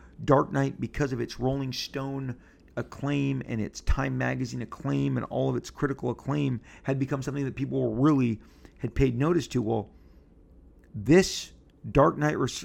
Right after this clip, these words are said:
Returns hardcover, it's two hundred pages, it's forty dollars. It comes out on October twenty-second, nineteen eighty-six, okay?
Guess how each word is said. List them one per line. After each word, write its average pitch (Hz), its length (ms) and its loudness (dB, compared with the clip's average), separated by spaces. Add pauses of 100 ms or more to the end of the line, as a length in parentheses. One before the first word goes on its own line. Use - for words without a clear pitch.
(120)
Returns 135 440 -4
hardcover, 139 600 0 (1800)
it's - 180 -8
two 175 160 4
hundred 165 240 2
pages, 147 240 0
it's 117 160 -8
forty 135 300 -4
dollars. 110 500 -4 (580)
It - 120 -12
comes 127 240 -2
out 123 100 2
on 120 100 -6
October 127 720 -6 (380)
twenty-second, 127 720 -4 (100)
nineteen 117 360 -6
eighty-six, - 720 -10 (120)
okay? 113 380 -6